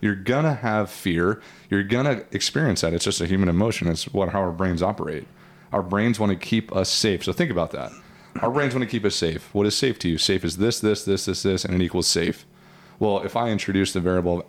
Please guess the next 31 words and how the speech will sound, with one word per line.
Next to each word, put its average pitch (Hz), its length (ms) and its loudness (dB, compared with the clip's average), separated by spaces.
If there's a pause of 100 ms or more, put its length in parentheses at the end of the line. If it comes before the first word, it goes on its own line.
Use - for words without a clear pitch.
asking 107 500 -2
this 90 180 -4
person 98 400 -2
out, 92 380 0 (580)
uh, 90 240 2
now 87 200 0
all 95 60 4
of 101 40 0
a 95 80 -2
sudden 123 220 2
I'm 135 60 2
not 175 180 0
safe 95 260 -2
anymore 85 320 -8
'cause 85 160 -4
I 92 60 2
don't 127 100 2
know 165 120 4
what's 185 120 2
gonna 87 140 0
happen. 85 320 -4
It 82 80 -6
could 95 100 2
be 87 220 2
rejection. 98 480 0
I'm 98 40 0
trying 104 140 0
to 92 60 -2
control 95 320 0
the 90 60 -2
results. 101 440 0